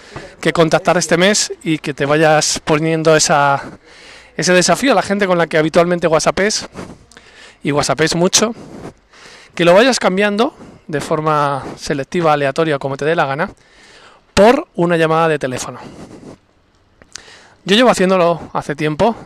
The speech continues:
esto y lo de los contactos de LinkedIn que me interesan, intentar desvi-, desvirtualizar, y si están en Madrid,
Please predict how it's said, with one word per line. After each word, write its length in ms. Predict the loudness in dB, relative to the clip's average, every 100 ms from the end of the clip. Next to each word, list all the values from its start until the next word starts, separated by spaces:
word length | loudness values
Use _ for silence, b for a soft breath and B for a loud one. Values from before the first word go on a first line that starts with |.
| B
esto 340 | -4 -2 0 0
y 200 | -2 -2
lo 100 | 0
de 260 | 0 -2 -8 -18 _ b b b b b b b
los 160 | -6 -2
contactos 400 | -2 -2 -2 0
de 80 | 0
LinkedIn 400 | 0 2 0 0
que 100 | -2
me 60 |
interesan, 520 | -2 -2 -2 0 -2 -2
intentar 360 | -4 -2 0
desvi-, 260 | 0 -4 -6
desvirtualizar, 880 | -4 -4 -2 -6 -2 -2 -2 0 0
y 40 | 0
si 100 | -4
están 200 | -6 -4
en 40 |
Madrid, 380 | -4 -2 -2 -2